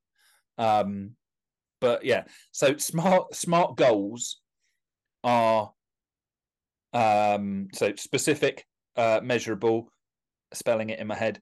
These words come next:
um, achievable, realistic, timed, or words to those of that effect, 'cause there's variations on it. Forget goals, make them tasks.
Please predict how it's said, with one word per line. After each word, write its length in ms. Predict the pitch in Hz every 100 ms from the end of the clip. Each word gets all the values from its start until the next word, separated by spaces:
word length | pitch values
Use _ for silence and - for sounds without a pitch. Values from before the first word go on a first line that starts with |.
| _ _ -
um, 280 | 120 110 -
achievable, 840 | 113 - 143 123 113 120 117 113 _ _ _
realistic, 800 | 131 123 120 113 - 110 - - _ _ _ _
timed, 540 | - 123 107 104 104 - _
or 260 | 127 117 117
words 400 | 113 110 101 -
to 100 | 113
those 220 | 104 98
of 140 | 98 -
that 180 | 117 107
effect, 380 | 90 - - -
'cause 160 | 104 95
there's 160 | 101
variations 720 | 95 95 92 95 95 - 95
on 140 | 123 165
it. 140 | 170 _ - - _ _ _ _ _ _ _ _ _ _ -
Forget 380 | 156 190 208 -
goals, 580 | 151 98 143 202 - - _ _ _ _ -
make 300 | 151 170 170
them 160 | 165
tasks. 840 | 151 - 135 95 - - - -